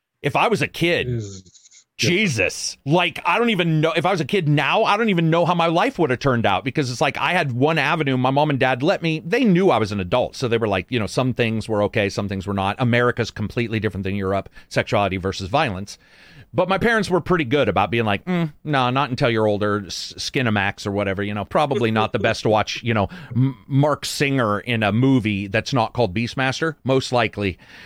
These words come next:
Speaker 1: some kind of erotic <laughs> thriller." Uh, shout out to Mark Singer, he's one of my favorite guys in the world. But, uh, yeah, it's, um, it, it, it is something that's coming up. I, it does seem like people,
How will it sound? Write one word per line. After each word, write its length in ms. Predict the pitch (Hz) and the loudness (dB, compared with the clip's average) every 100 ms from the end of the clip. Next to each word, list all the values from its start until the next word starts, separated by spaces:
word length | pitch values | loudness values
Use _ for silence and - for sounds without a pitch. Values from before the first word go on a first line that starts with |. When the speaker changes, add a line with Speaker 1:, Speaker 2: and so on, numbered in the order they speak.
| - | -16
Speaker 1:
some 240 | - 123 107 | -2 -2 0
kind 220 | 117 110 | 0 2
of 80 | 104 | 2
erotic 420 | 107 107 101 - | 4 2 2 -2
<laughs> 80 | - | -2
thriller." 380 | 113 110 98 - - - - | 0 2 0 -4 -14 -8 0
Uh, 260 | 113 107 - | 2 2 0
shout 240 | - 120 | -2 0
out 100 | 95 139 | 0 2
to 40 | |
Mark 220 | 101 90 | 0 0
Singer, 260 | - 95 87 | -2 -2 -2
he's 100 | - | -2
one 140 | 104 | -2
of 40 | 95 | -2
my 80 | |
favorite 280 | 87 98 85 | -2 -2 -2
guys 160 | 92 90 | -4 -4
in 80 | 92 | -4
the 60 | |
world. 160 | 92 92 _ _ - | -4 -6 _ _ -4
But, 280 | 135 - | -4 0
uh, 160 | 147 127 135 | 0 0 0
yeah, 320 | 156 175 127 | 0 0 -2
it's, 300 | 151 143 - | -2 -4 -2
um, 380 | 165 151 139 - _ _ 143 | 0 2 -2 -4 _ _ -8
it, 280 | 143 151 - | -2 -2 0
it, 160 | 165 - | -2 0
it 140 | 175 | 2
is 180 | 185 202 | 2 0
something 380 | - 202 208 202 | -2 -2 0 0
that's 140 | - | 0
coming 280 | - 151 131 | 0 0 2
up. 220 | 123 - - | 0 0 -2
I, 80 | 135 | 0
it 160 | 147 113 | 0 0
does 240 | 156 208 - | 0 0 -2
seem 240 | 254 254 | -2 0
like 160 | 220 180 | 0 -2
people, 460 | 190 196 185 - | -2 2 4 2